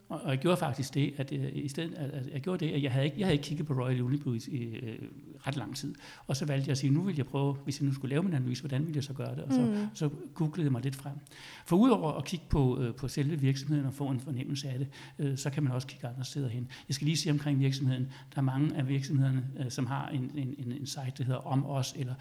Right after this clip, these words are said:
Speaker 1: Investor Relations, øh, og der har de jo ofte en, måske en præsentation eller en, en, et afsnit, der hedder,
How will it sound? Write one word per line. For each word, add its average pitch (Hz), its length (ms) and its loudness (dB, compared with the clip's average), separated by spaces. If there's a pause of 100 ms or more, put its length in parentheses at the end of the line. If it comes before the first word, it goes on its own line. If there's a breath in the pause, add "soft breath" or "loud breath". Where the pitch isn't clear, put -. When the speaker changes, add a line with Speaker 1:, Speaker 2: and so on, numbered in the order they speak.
(140 loud breath)
Speaker 1:
Investor 127 460 2
Relations, 120 580 -2 (320 loud breath)
øh, 175 60 -6
og 139 160 -4
der 170 60 0
har 147 180 0
de 156 80 2
jo 139 80 2
ofte 139 240 -2
en, 139 300 0 (220 loud breath)
måske 151 300 -2
en 135 140 2
præsentation 135 680 -4
eller 135 200 -2
en, 135 160 -2
en, 131 240 -2
et 139 100 -8
afsnit, 131 380 -6
der 156 60 -4
hedder, 131 300 0